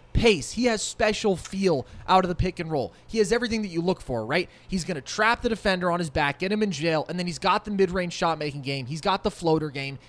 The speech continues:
He has the foul drawing ability. This year, he shot fifty-six percent in the paint, but outside the restricted area. That tells you exactly the kind of shots he's taking. They're out of pick and roll, and he is nails on them. And then when you consider the fact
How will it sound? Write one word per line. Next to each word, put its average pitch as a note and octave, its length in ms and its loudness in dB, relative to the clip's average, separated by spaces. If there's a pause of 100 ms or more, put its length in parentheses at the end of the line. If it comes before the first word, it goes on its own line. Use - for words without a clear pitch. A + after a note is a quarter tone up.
He E3 120 -2
has F#3 200 2
the G#3+ 80 2
foul D3 320 2
drawing C3+ 260 -6
ability. C3+ 460 -4 (440)
This B3 160 4
year, E4 120 4
he C4+ 80 0
shot - 320 0
fifty-six - 720 0
percent G3+ 520 0
in G#3 160 4
the A3+ 80 6
paint, G#3+ 320 2
but E3+ 120 -2
outside F3 360 2
the E3+ 60 0
restricted D#3+ 480 -4
area. G2 220 -6
That E3 140 -2
tells G3 200 2
you F3+ 100 0
exactly G3 460 0
the F#3 80 -2
kind F3+ 220 -2
of E3+ 60 -2
shots F#3 260 0
he's F#3 120 -10
taking. A#3 360 0 (200)
They're D#3 140 2
out G#3+ 160 4
of A3 60 0
pick A#3 180 0
and A3+ 100 -4
roll, F#3+ 240 2 (260)
and G3+ 140 2
he G#3+ 200 2
is F3 160 0 (120)
nails F#3 520 2
on A2 180 -6
them. C#2+ 160 -18 (360)
And G#3+ 160 4
then A#3+ 120 4
when A3+ 140 0
you A3+ 100 2
consider A#3+ 460 2
the F#3+ 100 0
fact C3 400 -2